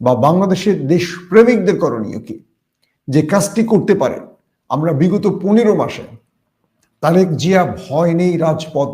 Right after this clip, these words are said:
ছাড়ি নাই" এই স্লোগান শুনেছি। এবার তাদেরকে বলবো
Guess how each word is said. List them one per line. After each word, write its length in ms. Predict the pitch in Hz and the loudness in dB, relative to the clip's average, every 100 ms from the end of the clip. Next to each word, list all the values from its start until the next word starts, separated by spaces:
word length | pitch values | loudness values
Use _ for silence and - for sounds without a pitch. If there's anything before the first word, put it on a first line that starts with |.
| - | -10
ছাড়ি 280 | - 147 165 | -2 2 2
নাই" 400 | 202 226 - - _ | 2 -4 -10 -20 _
এই 140 | 151 151 | 0 0
স্লোগান 460 | - 165 156 139 127 | -2 -2 0 0 -4
শুনেছি। 440 | - 85 107 - _ _ _ - | -10 -12 -12 -14 _ _ _ -10
এবার 260 | 156 170 | -2 -2
তাদেরকে 440 | - 208 262 226 233 | 2 6 6 6 2
বলবো 520 | 165 131 - - _ | 2 0 -4 -12 _